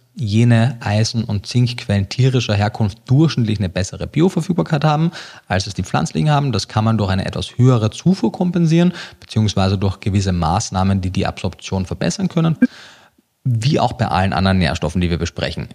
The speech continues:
soll diese Besprechung auf gar keinen Fall dazu führen, dass Leute jetzt eine Panik kriegen vor Mängeln, sondern einfach nur ein gesundes Risikobewusstsein haben, dass je restriktierter die Ernährung ist, desto höher ist das Risiko für gewisse Mängeln.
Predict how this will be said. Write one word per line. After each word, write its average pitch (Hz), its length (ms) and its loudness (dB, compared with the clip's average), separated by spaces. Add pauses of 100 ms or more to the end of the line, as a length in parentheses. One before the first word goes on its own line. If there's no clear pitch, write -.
(120)
soll 117 320 0
diese 120 160 0
Besprechung 120 360 0
auf - 160 -4
gar 113 160 2
keinen 120 140 -2
Fall 110 140 0
dazu 101 180 -4
führen, 110 200 0
dass 98 140 -2
Leute 87 200 -2
jetzt - 120 -8
eine 120 120 -6
Panik 85 480 -6
kriegen 90 500 -2
vor 101 280 -2
Mängeln, 92 680 0
sondern - 280 -2
einfach 151 200 0
nur 151 180 4
ein 135 220 -2
gesundes 131 720 2
Risikobewusstsein 113 1000 -2
haben, 170 400 0
dass 143 320 -2 (240)
je 117 160 -2
restriktierter 127 680 -2
die 120 80 0
Ernährung 101 380 -2
ist, - 280 -2 (220)
desto 104 320 -6
höher 131 220 2
ist - 220 -2
das 202 140 -12
Risiko 196 420 -2
für 180 160 -6
gewisse 170 300 -2
Mängeln. 160 360 0